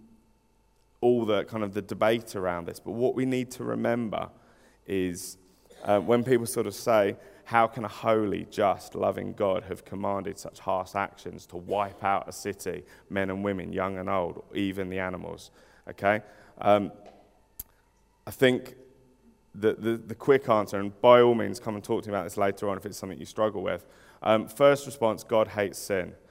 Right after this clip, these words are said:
God says there will be a consequence to sin. He did that at the beginning. "Don't eat the fruit from that tree." Ate fruit from the tree, consequence, banished from the Garden of Eden. He does it throughout history. He uses people like Moses, doesn't he,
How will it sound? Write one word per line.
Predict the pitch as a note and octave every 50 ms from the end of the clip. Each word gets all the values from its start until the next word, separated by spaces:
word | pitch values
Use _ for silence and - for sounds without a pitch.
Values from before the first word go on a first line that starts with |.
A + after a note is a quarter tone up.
| _ _ _ -
God | - A2 A2+ A2
says | - - A#2 A2+ A2 G#2
there | - G#2+
will | G#2 G2+
be | G2+ G2
a |
consequence | G2 - - B2+ A#2+ G2+ - - - - B2 A#2 G2+ -
to | - -
sin. | G#2+ - - A#2 A#2 B2+ C#3 C#3+ - - -
He | - G#2+
did | G2+ - B2 A#2+ A#2+
that | A#2 G#2
at | G#2 A2
the | G#2
beginning. | G#2 G2+ A2 G#2 F#2+ F2+ E2+ E2+ - -
"Don't | G#2+ G#2+ A#2 A#2 -
eat | - A2 G2+ -
the | -
fruit | - - G#2+ G#2 -
from | - - G2+ G2+
that | G2 F#2+ - -
tree." | - - G2+ F#2 F2 E2+ D#2+ - -
Ate | - G#2+ - -
fruit | - - G#2+ G2+ -
from | - G2 G2
the | G2
tree, | F#2+ - - G2+ G2 F#2+ G2+ F#2 - -
consequence, | - - G#2 F2+ D2+ - - - - F2 E2+ E2 - -
banished | _ - F#2 F#2 F#2 F2+ -
from | - G2 F#2
the | F#2
Garden | - F#2 F#2 F#2 F#2 F#2 F2+
of | F2 F#2
Eden. | F#2+ F#2 F2+ F2 E2+ E2+ - - - - -
He | F2+
does | F2+ B2+ B2 A2+ -
it | G2+ -
throughout | - - G#2 G2 F#2
history. | G2 G#2+ G#2+ - - G2 F2
He | D#2+ F#2
uses | G2 G2+ G#2+ A2+ A2+ G#2 F2+ F#2 F2
people | - G2+ F#2+ - G2+
like | F#2+ -
Moses, | D#2+ G#2+ G#2 G#2 G#2 F#2+ F#2+ F2 -
doesn't | - F#2+ G2 G2+
he, | G2 F2+